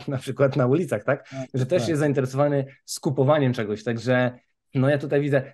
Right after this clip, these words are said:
Speaker 1: to co mówię, że Kowalski będzie kupował krypto w banku, to nie chcę, to ja nie mówię tego, że, y, Kowalski, y, będzie kupował bezpośrednio, wiadomo, bank w krypto raczej nie będzie miał, tylko będzie korzystał właśnie bardziej z, y, rozwiązań pośrednich, czyli na przykład takich agentów jak wy, powiedzmy, okej?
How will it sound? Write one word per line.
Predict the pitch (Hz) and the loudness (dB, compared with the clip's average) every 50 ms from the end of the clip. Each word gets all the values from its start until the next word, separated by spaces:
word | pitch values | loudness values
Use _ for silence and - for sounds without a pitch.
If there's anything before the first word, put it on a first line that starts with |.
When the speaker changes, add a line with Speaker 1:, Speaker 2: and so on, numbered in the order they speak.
| _ | _
Speaker 1:
to | - 170 196 | 0 0 0
co | - 180 170 | 2 0 0
mówię, | 156 170 185 170 147 135 | 0 0 0 0 0 0
że | 135 | -2
Kowalski | 135 127 117 151 160 151 - 147 | -2 -2 0 0 0 -2 -4 -4
będzie | 143 135 127 | -4 -4 -4
kupował | 135 139 143 135 | -2 -2 -2 0
krypto | 131 147 135 139 143 117 | 0 0 -2 -2 -2 -2
w | |
banku, | 110 123 123 131 143 147 | -2 0 -2 -2 -2 -4
to | 135 143 139 | -4 -2 -2
nie | 139 139 143 160 | -2 -2 -4 -6
chcę, | - - 143 131 127 117 113 - - | -6 -4 -2 -2 -2 -2 -4 -8 -6
to | 127 127 | -2 0
ja | 131 131 | 0 2
nie | 135 147 | 2 0
mówię | 180 175 147 | 2 0 0
tego, | 135 135 120 123 | 0 0 -2 -2
że, | 117 127 120 117 - - _ _ - - | 0 0 0 -2 -2 -6 _ _ -10 -6
y, | 127 123 117 | -6 -6 -4
Kowalski, | - 131 123 139 151 143 - - 135 131 127 131 - - - 165 | -2 0 2 2 2 2 -2 -6 -4 -4 -4 -4 -8 -14 -8 -4
y, | 135 131 123 | -2 -2 0
będzie | 117 131 135 135 127 127 | 2 2 2 2 0 -2
kupował | - 120 - 143 131 135 123 | -4 -2 0 0 2 2 0
bezpośrednio, | 131 131 - 139 131 - 123 117 139 131 | 0 -2 -4 -4 -4 -2 -2 0 0 2
wiadomo, | 131 135 139 135 135 127 | 2 2 2 2 2 2
bank | 135 135 135 139 131 - | 2 2 2 0 -4 -6
w | - | -10
krypto | - 135 131 131 131 135 131 | -4 -2 -2 -2 0 0 0
raczej | 135 127 143 143 | 0 2 0 0
nie | 143 147 | 0 2
będzie | 147 151 139 123 117 | 2 0 0 0 0
miał, | 117 127 131 | -2 -2 -4
tylko | 135 131 139 135 | -4 -4 -4 -2
będzie | 131 135 127 123 | 0 0 -2 0
korzystał | - 139 120 117 - - 131 127 | -2 -2 -2 -2 -4 -4 -4 -2
właśnie | 117 117 - - 127 123 127 139 135 - - _ _ _ _ _ - | -2 -4 -4 -4 -4 -2 -2 -2 -4 -8 -14 _ _ _ _ _ -4
bardziej | 123 127 123 120 117 117 131 135 139 143 139 135 127 | 0 0 0 0 0 0 0 0 0 0 -2 -2 -4
z, | 110 113 | -4 -4
y, | 127 131 135 135 135 139 135 135 135 139 135 135 135 139 139 - _ _ - | 0 2 4 6 8 8 8 6 6 4 4 2 0 -2 -4 -6 _ _ -4
rozwiązań | 135 143 135 127 139 135 131 131 147 139 139 | -2 0 0 0 0 0 0 0 -2 -2 -4
pośrednich, | 151 139 - 131 127 127 131 139 135 | -4 -4 -2 -2 -2 0 0 -2 -2
czyli | - - 135 135 | -2 -2 -2 -2
na | 131 | -2
przykład | 131 - - - 139 - | -2 -4 -6 -6 -4 -4
takich | 135 135 135 127 | -4 -6 -4 -4
agentów | 131 131 135 127 120 - 139 135 | -2 0 0 -2 -2 -2 -4 -4
jak | 151 147 151 156 | -4 -4 -2 0
wy, | 165 185 135 - | 2 2 2 2
powiedzmy, | - 113 101 104 - - - 120 - | -2 -6 -6 -6 -6 -8 -10 -18 -16
okej? | - 104 - 117 131 139 | -12 -6 -2 -2 -2 -2